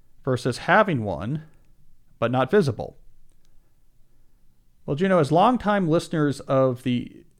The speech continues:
Deep Questions podcast know, I'm not a huge fan of to-do list. I mean, I think you should have a to-do list in the sense of there should be places where you are storing the obligations on your plate.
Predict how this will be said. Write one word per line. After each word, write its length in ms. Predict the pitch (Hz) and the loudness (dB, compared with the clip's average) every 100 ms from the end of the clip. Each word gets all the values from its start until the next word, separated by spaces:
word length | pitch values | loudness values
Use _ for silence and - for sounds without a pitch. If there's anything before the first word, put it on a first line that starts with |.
| _ 127 | _ -2
Deep 240 | 151 151 | -2 0
Questions 320 | 151 143 135 | 0 0 -2
podcast 580 | - 135 127 135 113 - | 0 0 0 0 -2 -2
know, 380 | 165 180 131 123 - _ _ _ _ _ _ _ _ - | 0 4 2 0 -10 _ _ _ _ _ _ _ _ -10
I'm 120 | 156 196 | -4 -2
not 160 | 320 | -2
a 40 | - | -4
huge 280 | 190 185 | -4 -4
fan 240 | - 156 139 | -2 0 0
of 80 | - | -4
to-do 300 | 139 214 127 | -4 -2 -2
list. 340 | 85 - - - - - - - - _ _ _ _ _ | -6 -14 -20 -20 -20 -20 -20 -20 -20 _ _ _ _ _
I 40 | 170 | 0
mean, 100 | 160 | 2
I 20 | |
think 180 | 240 285 | 2 2
you 80 | |
should 180 | 233 160 | 2 2
have 640 | 135 - 180 196 185 151 - _ | 0 -2 4 8 6 4 -12 _
a 80 | 135 | -4
to-do 360 | 127 147 143 143 | 0 0 2 2
list 260 | 135 123 | 2 0
in 60 | 131 | -2
the 60 | 120 | -4
sense 300 | - 139 - | -2 -2 0
of 100 | 131 | 0
there 100 | 123 | 0
should 220 | - 185 | 0 -2
be 100 | 175 | -4
places 440 | - 147 135 131 | 0 0 0 -4
where 120 | 127 | -2
you 160 | 123 120 | -2 0
are 100 | 113 | -2
storing 920 | 110 - - 156 170 131 98 107 160 - _ - - _ _ _ _ _ _ _ _ _ _ - | -4 -10 -2 2 4 2 -2 -6 -6 -10 _ -20 -20 _ _ _ _ _ _ _ _ _ _ -4
the 140 | 131 | 0
obligations 640 | 127 151 143 131 143 131 120 | 4 4 4 2 0 0 0
on 140 | 120 | 0
your 100 | 107 | 0
plate. 380 | 92 175 175 90 | -2 2 2 0